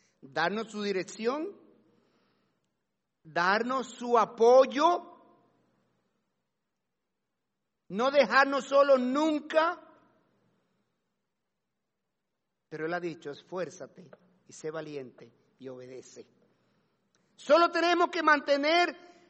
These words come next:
fortalecida nuestra fe, esforzarnos, ser valientes y obedecer fielmente la palabra de Dios, como ya dije. Así que, hermano en Cristo, la tierra prometida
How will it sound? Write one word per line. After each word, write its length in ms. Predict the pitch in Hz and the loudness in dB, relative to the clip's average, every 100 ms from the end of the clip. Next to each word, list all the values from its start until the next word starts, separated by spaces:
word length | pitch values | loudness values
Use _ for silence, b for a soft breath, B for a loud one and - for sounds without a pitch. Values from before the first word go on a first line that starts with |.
| _ | _
fortalecida 960 | - 262 262 269 254 240 247 339 359 | 4 6 6 4 4 4 2 2 4
nuestra 360 | 339 302 302 269 | 4 2 2 0
fe, 560 | - 302 285 - - - | 0 2 2 2 -6 0
esforzarnos, 920 | 240 - 285 262 - 339 339 294 254 | 0 2 -2 -2 2 6 8 6 0
ser 200 | - 311 | 0 2
valientes 720 | 320 320 320 349 349 302 302 - | 4 2 2 2 0 0 -6 -2
y 60 | |
obedecer 500 | 262 262 247 - 311 | 0 2 2 0 -2
fielmente 760 | 226 311 330 302 339 359 349 285 | -2 2 4 4 2 2 2 2
la 120 | 262 | 2
palabra 480 | 247 240 233 220 214 | 2 4 4 2 -2
de 100 | 208 | -2
Dios, 200 | 220 214 | -4 -4
como 200 | 202 196 | -4 -2
ya 140 | 196 | -2
dije. 420 | 190 175 147 120 - - _ _ _ _ _ _ _ _ _ _ _ _ _ _ | 0 -2 -4 -10 -16 -20 _ _ _ _ _ _ _ _ _ _ _ _ _ _
Así 340 | 165 170 247 262 | -14 -12 -12 -4
que, 100 | 262 | -2
hermano 500 | 254 269 302 311 302 | -2 0 0 0 -2
en 100 | 277 | -4
Cristo, 640 | 220 196 175 - 143 123 - _ _ _ _ _ _ _ _ _ _ _ _ | -4 -4 -4 -10 -14 -14 -16 _ _ _ _ _ _ _ _ _ _ _ _
la 260 | 139 147 - | -10 -10 -8
tierra 320 | 202 240 262 | -6 -4 -6
prometida 960 | 254 254 254 247 208 196 156 135 139 | -6 -8 -10 -12 -10 -8 -6 -8 -10